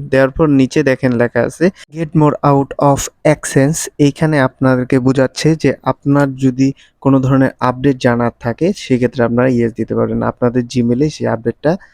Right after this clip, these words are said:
ওরা সেন্ড করবে, সেক্ষেত্রে সবাই এটাকে ইয়েস দিয়ে দিবেন। নেক্সট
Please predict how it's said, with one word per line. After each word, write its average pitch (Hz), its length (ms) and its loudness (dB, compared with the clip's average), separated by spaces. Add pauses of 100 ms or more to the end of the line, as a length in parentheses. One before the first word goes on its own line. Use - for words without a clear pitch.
(240)
ওরা 127 220 0 (260)
সেন্ড 127 360 -2
করবে, 113 300 -2 (300)
সেক্ষেত্রে 143 480 -2 (360)
সবাই 131 360 0
এটাকে 123 300 -2 (180)
ইয়েস 123 300 4
দিয়ে 120 240 0
দিবেন। 123 300 -2 (1120)
নেক্সট 160 400 0